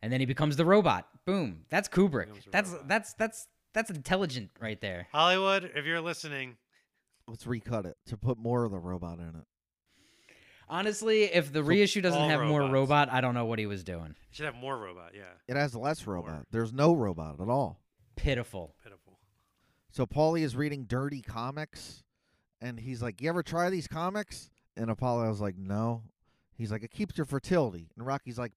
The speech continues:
Speaker 3: "Paulie, like, wh-, why do you gotta do this?" Uh, the, uh, like, and, and
Speaker 2: So, wait, so what Dirty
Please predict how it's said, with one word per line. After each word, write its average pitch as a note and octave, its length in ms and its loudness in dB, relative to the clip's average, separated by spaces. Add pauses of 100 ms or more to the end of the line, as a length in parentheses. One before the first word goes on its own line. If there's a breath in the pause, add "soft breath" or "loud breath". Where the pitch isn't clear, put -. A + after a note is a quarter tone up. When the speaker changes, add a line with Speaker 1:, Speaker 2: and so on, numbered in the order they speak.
Speaker 3:
"Paulie, D2+ 280 -6 (160)
like, C3+ 320 -6 (280)
wh-, D3 320 -8
why D#3 140 0
do F3+ 60 0
you F3+ 40 0
gotta D#3+ 140 2
do B2 180 0
this?" E2+ 240 -6
Uh, F#2+ 160 -4
the, G2 120 -2
uh, G#2 240 -8
like, A2 220 -6 (120)
and, A#2 240 -4 (500 soft breath)
and A2+ 140 -2
Speaker 2:
So, B2 160 -2
wait, D3+ 340 2
so D#3+ 120 -6
what F#3 180 0
Dirty E3 400 2